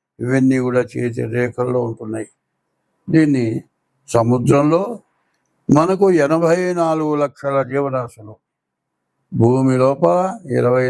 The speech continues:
ఒక్క లక్షలు, భూమి పైన ఇరవై ఒక్క లక్షలు, ఆకాశంలో ఇరవై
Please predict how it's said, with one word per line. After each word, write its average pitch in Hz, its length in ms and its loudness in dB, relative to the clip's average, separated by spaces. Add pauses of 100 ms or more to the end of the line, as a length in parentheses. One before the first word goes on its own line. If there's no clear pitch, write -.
(140)
ఒక్క - 180 -8
లక్షలు, 113 460 -4 (800)
భూమి 156 460 2
పైన 139 340 0
ఇరవై 131 340 -2
ఒక్క 127 180 -4
లక్షలు, 113 460 -4 (600)
ఆకాశంలో 139 800 0
ఇరవై 127 280 -2